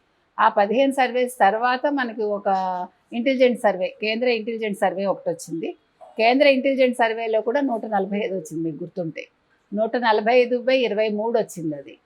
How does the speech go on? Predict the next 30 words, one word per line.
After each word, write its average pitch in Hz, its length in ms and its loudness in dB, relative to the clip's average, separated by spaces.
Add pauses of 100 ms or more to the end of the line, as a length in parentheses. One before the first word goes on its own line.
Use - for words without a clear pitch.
(280)
ఇంచుమించు, 320 840 0 (100)
అంటే, 277 440 2
నూట 262 340 -2 (180)
పదకొండు, 247 460 4
నూట 247 260 -4
పది, 254 360 -2
నూట 240 240 -4
పదకొండు 220 460 -4
నుంచి 254 460 -8 (300)
వరుసగా 254 320 2
చెప్పుకుంటూ 233 540 -2
వచ్చారు. 208 280 -2
నూట 220 220 -6
ఇరవై 208 300 -2
మూడు, 196 400 -6 (340)
మన 208 160 -6
ఆర్టీవీది 226 600 0
అయితే 208 200 0
నూట 208 260 -2
ఇరవై 180 340 0
మూడు. 165 380 -6 (340)
ఎందుకంటే, 254 640 0
ఆర్టీవీ 240 480 2
రవిప్రకాష్ది 226 720 -2
కాబట్టి, 220 300 -2
మనం 320 280 2
దాన్ని 226 300 4
కూడా 277 160 4
కొంతవరకు 240 640 -2
మనం, 208 540 -4